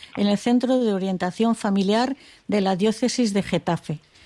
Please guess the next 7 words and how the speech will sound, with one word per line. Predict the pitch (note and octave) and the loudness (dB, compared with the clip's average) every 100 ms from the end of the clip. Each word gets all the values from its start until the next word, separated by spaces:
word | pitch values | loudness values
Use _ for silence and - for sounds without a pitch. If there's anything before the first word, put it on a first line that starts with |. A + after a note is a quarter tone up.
| - - | -20 -6
Se | A3 | 0
licenció | G#3+ A3 G3+ G3 A#3+ C4 C#4 | 2 2 2 2 2 2 2
en | G#3+ | 0
Ciencias | A3 A3+ - A3 | 0 0 0 -2
Políticas | - G3+ A#3 A#3+ C#4 C#4 - | 0 0 0 0 0 -2 0
y | G#3+ | -2
Psicología | G3 F3+ F#3 F#3 - B3 C4 | -2 0 0 0 0 0 2